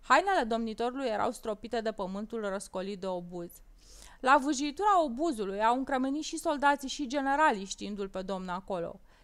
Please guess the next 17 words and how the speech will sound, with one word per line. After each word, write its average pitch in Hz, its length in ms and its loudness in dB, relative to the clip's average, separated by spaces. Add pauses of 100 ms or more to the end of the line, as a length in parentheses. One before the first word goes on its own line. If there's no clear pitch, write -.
Iar - 180 2
domnul 285 360 0
stete 262 380 -2
drept 196 340 -4
și, - 160 -8
scoțând 233 460 -4
chipiul, 202 680 -8
l-a 220 340 4
învârtit 247 460 -4
în 226 100 -4
aer, 220 260 2
arătând 214 440 0
spre 220 220 -6
zidul 208 320 -8
vidiunului 254 760 -4
și 240 200 -10
strigând: 202 600 -6